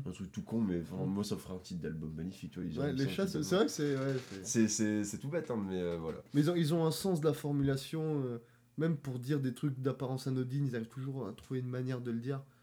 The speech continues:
Speaker 2: qui, qui est assez, très évocatrice.
Speaker 1: Ouais, on, bon, on revient pas mal. Enfin, il y a un gros héritage aussi de la chanson française avec
Speaker 2: Mm.
Speaker 1: des, t'as des, des grands monsieur, des grandes madames, hein, qui ont pu
Speaker 2: Mm.
Speaker 1: faire ça avant, mais genre du Brel, des trucs comme
Speaker 2: Ouais,
Speaker 1: ça,
Speaker 2: ouais.
Speaker 1: bon, voilà.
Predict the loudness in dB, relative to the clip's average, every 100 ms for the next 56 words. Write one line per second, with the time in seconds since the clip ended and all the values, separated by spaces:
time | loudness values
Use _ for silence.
0 | _ -20 _ _ -16 -6 -6 -2 0 0
1 | 0 2 2 2 0 -2 -4 -2 0 2
2 | 0 -2 -2 -2 -2 -12 -16 -8 -2 0
3 | 0 -2 -6 -8 -10 -10 -10 -10 -12 -12
4 | -6 -6 -4 -2 -2 0 -2 -2 -2 -4
5 | -4 -6 -8 -6 -4 -4 -4 -4 -6 -6
6 | -8 -8 -6 -6 -8 -10 -10 -12 -10 -12
7 | -8 -6 -6 -8 -6 -4 -6 -8 -20 -20
8 | _ -8 -4 -4 -4 -6 -8 -6 -6 -4
9 | -4 -6 -4 -4 -2 0 2 2 2 -2
10 | -4 -6 -6 -8 -4 -2 -2 -2 -4 -4
11 | -4 -4 -4 -2 -2 0 -2 -4 -8 -6
12 | 2 4 6 4 4 0 -4 -6